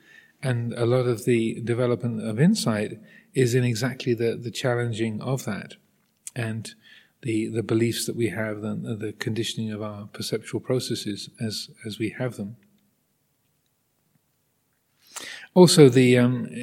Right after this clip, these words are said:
within that, and the other comment that Luang Por makes here that I would highlight, if you start thinking about Buddhist doctrines,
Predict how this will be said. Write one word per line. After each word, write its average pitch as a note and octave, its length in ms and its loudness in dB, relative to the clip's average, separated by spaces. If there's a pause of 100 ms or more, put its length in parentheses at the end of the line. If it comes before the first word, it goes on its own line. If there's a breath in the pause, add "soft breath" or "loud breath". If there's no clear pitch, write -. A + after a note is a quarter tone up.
(280)
within C#3 360 10
that, A2+ 220 2
and A#2 160 0
the A#2+ 100 4
other A#2+ 160 0
comment A#2+ 340 0
that A2 120 2
Luang A#2 160 2
Por A2+ 200 0
makes A2+ 320 -2
here A2 240 0
that G#2+ 240 -4
I A2+ 40 -6
would G#2+ 160 -2
highlight, A#2 480 -2 (400 loud breath)
if C#3 180 2
you C#3 60 6
start C#3 340 6
thinking C3+ 320 2
about A#2 240 2
Buddhist B2 300 2
doctrines, A2 580 0